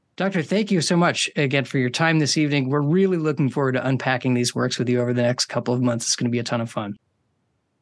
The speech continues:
Doctor, could you close our, uh, session in prayer?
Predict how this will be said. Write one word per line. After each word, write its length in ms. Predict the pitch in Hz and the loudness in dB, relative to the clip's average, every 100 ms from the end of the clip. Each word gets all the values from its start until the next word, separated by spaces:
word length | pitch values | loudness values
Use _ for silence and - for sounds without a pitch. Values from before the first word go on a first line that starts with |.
| _ | _
Doctor, 260 | - 185 175 | -4 -2 -2
could 160 | 160 160 | 0 -2
you 60 | |
close 280 | - 202 165 | 0 2 2
our, 260 | 185 170 165 | 2 4 4
uh, 220 | 156 151 | 4 2
session 340 | - 165 151 | 0 0 0
in 120 | 139 | -2
prayer? 360 | 127 139 123 120 | -2 -4 -4 -6